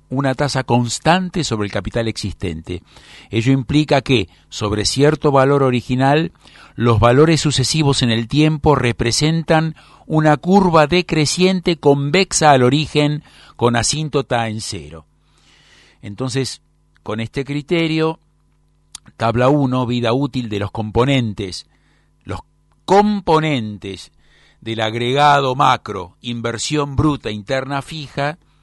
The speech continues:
¿sí? Los componentes son material de transporte nacional, material de transporte importado, maquinaria y equipo nacional, maquinaria y equipo importado, construcciones,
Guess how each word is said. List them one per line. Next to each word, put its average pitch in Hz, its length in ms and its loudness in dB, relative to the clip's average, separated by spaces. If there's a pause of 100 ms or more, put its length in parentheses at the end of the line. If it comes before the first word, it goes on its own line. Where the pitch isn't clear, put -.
(160)
¿sí? 147 340 -8 (640)
Los 123 160 -4
componentes 131 640 -2
son 101 540 -2
material 110 500 0
de 135 140 0
transporte 123 560 -4
nacional, 151 600 -2 (260)
material 117 500 0
de 135 100 0
transporte 120 600 -4
importado, 123 720 -4 (220)
maquinaria 180 760 -2
y 143 60 0
equipo 143 360 -4
nacional, 135 580 -2 (280)
maquinaria 175 720 0
y - 20 2
equipo 147 340 -6
importado, 139 720 -2 (220)
construcciones, 160 960 0